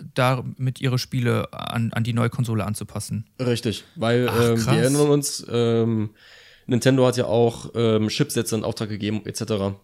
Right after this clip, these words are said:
Speaker 2: in großen
Speaker 1: Ja, ja,
Speaker 2: Massen.
Speaker 1: gut, ja.
Speaker 2: Das ist ja auch
Speaker 1: Ach
Speaker 2: alles
Speaker 1: so.
Speaker 2: schon passiert. Ähm,
Speaker 1: Ach ja, interessant.
Speaker 2: jetzt
Speaker 1: Nee, das
Speaker 2: könnte
Speaker 1: wusste
Speaker 2: es
Speaker 1: ich gar
Speaker 2: natürlich
Speaker 1: nicht.
Speaker 2: sein, dass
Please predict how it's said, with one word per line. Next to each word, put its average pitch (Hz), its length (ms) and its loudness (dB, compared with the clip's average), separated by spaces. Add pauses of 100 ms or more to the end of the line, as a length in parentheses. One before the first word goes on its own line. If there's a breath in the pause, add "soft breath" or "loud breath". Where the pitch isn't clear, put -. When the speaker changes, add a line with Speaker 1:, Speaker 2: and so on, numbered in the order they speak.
(260)
Speaker 2:
in 107 220 -2
großen 107 280 2
Speaker 1:
Ja, 107 60 0
ja, 117 80 2
Speaker 2:
Massen. 110 300 0
Speaker 1:
gut, - 340 -12
ja. 107 160 -4
Speaker 2:
Das 113 160 -4
ist 104 120 -8
ja 101 80 0
auch 104 120 -4
Speaker 1:
Ach - 40 -6
Speaker 2:
alles 113 120 -4
Speaker 1:
so. 147 60 -2
Speaker 2:
schon 143 100 0
passiert. 107 380 -6 (760 soft breath)
Ähm, 104 640 0
Speaker 1:
Ach 104 320 -6
ja, 131 440 0
interessant. - 540 -8
Speaker 2:
jetzt 117 140 -4
Speaker 1:
Nee, 95 100 -2
das 107 140 -8
Speaker 2:
könnte 123 140 2
Speaker 1:
wusste 131 120 -2
Speaker 2:
es - 40 0
Speaker 1:
ich 131 40 -4
gar 131 80 0
Speaker 2:
natürlich 127 200 -2
Speaker 1:
nicht. 110 40 -8
Speaker 2:
sein, 123 360 -2 (200)
dass - 480 -6